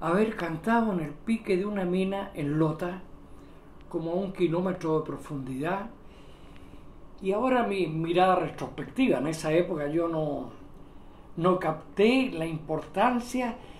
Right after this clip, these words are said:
y lo dantesco de esa escena, de ese momento muy misterioso y mágico. Y don Pablo Neruda,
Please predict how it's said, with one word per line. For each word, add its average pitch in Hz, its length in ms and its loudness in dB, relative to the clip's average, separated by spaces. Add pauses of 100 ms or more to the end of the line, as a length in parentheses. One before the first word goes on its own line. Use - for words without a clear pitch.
(240)
y 170 400 4
lo 160 200 2
dantesco 214 1040 -2 (140)
de 175 200 4
esa 190 300 -6
escena, 175 500 -4
de 160 80 0
ese 156 220 -6
momento 170 760 -4 (380)
muy 160 360 -6 (360)
misterioso 143 720 -4
y 143 40 -6
mágico. - 640 -8 (1080)
Y 185 100 4
don 190 280 0
Pablo 254 420 4
Neruda, 185 640 4